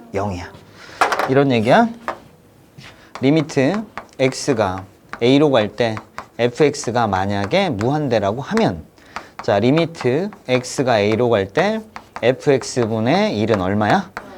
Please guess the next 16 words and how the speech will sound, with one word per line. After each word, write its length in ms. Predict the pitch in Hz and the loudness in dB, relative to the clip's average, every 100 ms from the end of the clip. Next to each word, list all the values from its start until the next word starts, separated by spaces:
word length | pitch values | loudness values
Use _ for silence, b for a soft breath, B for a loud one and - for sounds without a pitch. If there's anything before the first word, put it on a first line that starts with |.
| B B | B B
어, 160 | - 104 | -2 2
무한대분의 760 | 107 180 220 208 175 175 170 | 4 4 4 4 2 2 0
상수니까 840 | 170 202 208 180 143 120 170 190 196 - | 0 -2 -2 0 -2 0 0 -2 -2 0
빵이야. 480 | 226 240 170 - - _ _ _ _ _ | 2 0 -4 -8 -16 _ _ _ _ _
오케이? 420 | 151 190 180 185 - B B B | 0 4 4 2 -6 B B B
그래서 180 | - 131 | -2 2
무한대로 580 | 113 190 240 220 208 196 | 4 4 6 6 6 4
갑니다, 420 | 175 175 160 160 | 2 0 0 2
나와? 420 | 135 151 233 233 | 4 4 4 0
그럼 180 | - 127 | -4 0
무조건 520 | 131 160 190 196 190 135 | 2 2 0 0 2 2
역수 300 | 113 - 170 | 2 0 4
잡아서 420 | 151 123 120 175 | 4 6 2 0
수렴하는 600 | - 214 202 180 151 131 | 0 2 4 4 2 0
놈 160 | 139 113 | 0 2
만듦. 460 | 104 160 185 147 | 2 6 6 4